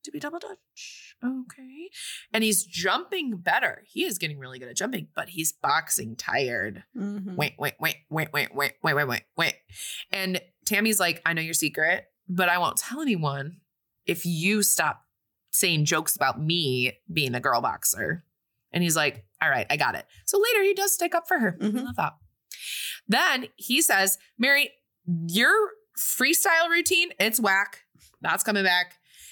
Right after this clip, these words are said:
Speaker 1: And he wants to change it. And so then he takes them to, like, the park where th-, he's gonna show them a team who's jumping a jump.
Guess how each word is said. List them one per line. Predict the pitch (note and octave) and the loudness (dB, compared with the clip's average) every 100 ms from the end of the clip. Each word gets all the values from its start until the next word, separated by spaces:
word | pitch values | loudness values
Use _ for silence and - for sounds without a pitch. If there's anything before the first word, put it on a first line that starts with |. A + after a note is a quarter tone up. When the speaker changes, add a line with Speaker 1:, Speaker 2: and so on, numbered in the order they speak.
| - _ | -20 _
Speaker 1:
And | G#3 A3+ A3 A3+ | 0 2 2 2
he | A#3+ | 2
wants | A#3 A3+ A3 | 2 2 0
to | |
change | G#3 A3 F#3 E3+ | 0 0 0 0
it. | C3+ C3+ _ - | 0 -2 _ -4
And | G#3+ | 0
so | G3 | 2
then | G3 F3+ | 2 -2
he | E3+ A3+ | -2 -2
takes | A#3 C4 C4 | 0 0 0
them | - A3+ A3 | 0 0 0
to, | G#3+ | 0
like, | E3 D#3+ | 0 -2
the | D#3+ | -8
park | - C4 A#3+ F#3+ A3+ - - - - | -2 2 4 2 0 -8 -20 -14 -2
where | A3 A#3 | 0 0
th-, | G#3 | -4
he's | A3 C4 C#4+ | -4 -2 0
gonna | E4 | 0
show | E4 D4 | 0 0
them | C#4+ | -4
a | C#4+ | -4
team | - D#4+ | -2 -2
who's | E4+ C#4+ | -4 -2
jumping | B3 A3 A#3 | 0 0 -2
a | |
jump. | G#3+ G3 E3+ | 0 0 -2